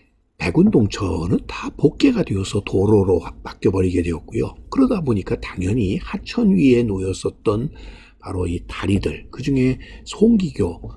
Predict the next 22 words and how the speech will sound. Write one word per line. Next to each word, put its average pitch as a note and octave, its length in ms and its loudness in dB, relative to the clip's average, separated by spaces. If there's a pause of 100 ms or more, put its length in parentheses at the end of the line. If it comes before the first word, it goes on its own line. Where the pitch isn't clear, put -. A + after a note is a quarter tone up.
(160)
송첨교 G3 580 4
같은 G#2 320 -4
다리들은 G2 680 2
그 - 100 4
흔적도 G#3 460 2
찾아볼 C3+ 460 -2
수 - 160 -2
없게 F2 480 -6
되었습니다만, F2+ 960 -4 (520)
바로 D#3 260 4
이 E3+ 360 4 (220)
지도에서 E3+ 480 6
확인해 C#3 420 -2
볼 B2+ 160 0
수 A2+ 160 -2
있는 A#2 360 2
이 A2+ 160 0
송기교의 C#3 1400 4
위치를 A#2 840 2
통해서 - 760 -6 (400)
오늘날의 E3+ 640 8
도로마, F#2 400 -4